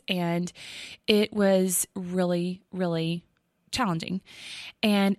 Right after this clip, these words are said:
every single session, it was just one issue after another. And, you know, how do we, will we ever get through these weeds of just real, like, of deep, deep frustration? And I would say that that took about four or five months.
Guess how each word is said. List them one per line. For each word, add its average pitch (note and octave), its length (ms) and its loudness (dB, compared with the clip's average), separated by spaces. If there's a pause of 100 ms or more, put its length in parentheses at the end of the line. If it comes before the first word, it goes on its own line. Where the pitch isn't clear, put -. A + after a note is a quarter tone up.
every F#3+ 340 2
single G3 260 0
session, E3 380 -6
it - 80 -8
was D#3+ 200 -4
just E3 180 -6
one G#3 220 4
issue G3 240 2
after F3+ 260 -4
another. D#3+ 360 -4
And, E3 260 -6 (320)
you G3 100 2
know, F3 200 2
how G3+ 460 0
do G#3 120 2
we, F#3+ 140 2
will F#3+ 120 -6
we F#3+ 160 -2
ever G3 220 -2
get F#3+ 180 -6
through F#3 120 -4
these E3+ 200 -4
weeds E3 580 -4
of E3+ 540 -2 (240)
just E3 500 -4 (140)
real, F#3 300 -2
like, F3+ 240 -4
of F3 180 -12
deep, G3 280 -4
deep E3+ 220 -6
frustration? - 680 -4 (1040)
And A3 340 4
I G#3+ 60 2
would A3 140 2
say A#3+ 500 -2 (540)
that G3 320 2
that G#3+ 260 -2
took - 180 0
about A#3+ 400 4 (120)
four A#3+ 580 2
or A#3 60 0
five A3+ 220 0
months. - 460 -2